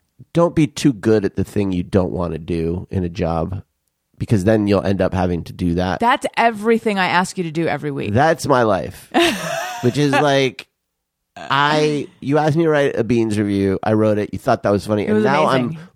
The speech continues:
Speaker 1: roped into having to do a beans review all the time. And when I try to, like, figure out a way to do it that's different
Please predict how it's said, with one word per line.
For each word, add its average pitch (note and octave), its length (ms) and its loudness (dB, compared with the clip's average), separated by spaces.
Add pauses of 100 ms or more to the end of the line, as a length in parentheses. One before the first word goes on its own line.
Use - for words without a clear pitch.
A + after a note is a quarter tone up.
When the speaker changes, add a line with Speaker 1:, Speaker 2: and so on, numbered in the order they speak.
(200)
Speaker 1:
roped C#3 320 0
into B2+ 180 2
having A2 480 0
to - 180 0
do A2 300 0
a G#2+ 60 2
beans C#3 480 0
review F#2+ 680 0 (640)
all B2 200 2
the A2 80 -2
time. A2+ 760 2
And A#2 100 4
when A#2+ 120 2
I A#2 100 2
try B2 260 0
to, A2 220 2 (1400)
like, G#2+ 280 0
figure D3+ 280 0
out B2 260 0
a A2 80 2
way C3 260 2
to A#2 80 -4
do D3 320 0
it A#2+ 240 0 (1300)
that's G#2+ 240 0
different C3 520 2